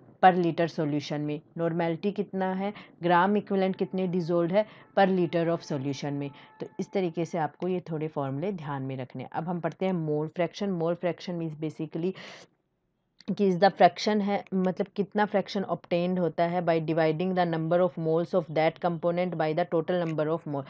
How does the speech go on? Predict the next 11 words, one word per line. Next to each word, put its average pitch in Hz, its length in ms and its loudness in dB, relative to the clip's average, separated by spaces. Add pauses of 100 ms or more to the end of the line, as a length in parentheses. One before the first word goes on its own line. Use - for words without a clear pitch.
(360)
For 202 260 4
example, 175 400 0
कोई 180 320 2
अगर 170 220 0
सिस्टम 175 420 -4
है, 180 200 -2
उसमें 165 400 -6
दो 165 160 0
कंपोनेंट 160 640 -4
है, 180 220 -2
ए 156 260 -4